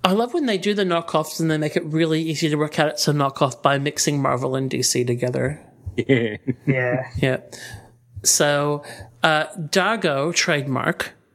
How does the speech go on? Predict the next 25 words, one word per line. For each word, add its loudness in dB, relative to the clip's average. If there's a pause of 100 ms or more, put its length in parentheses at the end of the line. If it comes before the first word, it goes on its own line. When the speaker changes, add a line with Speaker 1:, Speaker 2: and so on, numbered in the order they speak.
(240)
Speaker 1:
you 4
get 2
our 2
red -2
card 2
of 0
the -4
week, -2 (300)
um, 2
but 0
thanks 0
for -2
the 2
laugh. -2 (400)
Speaker 2:
Yeah, -6
absolutely. 0
<laughs> -6
Speaker 1:
But 2
hey, 0 (320)
you 4
know 2
what? -2
If 0
you're, 2
um, 0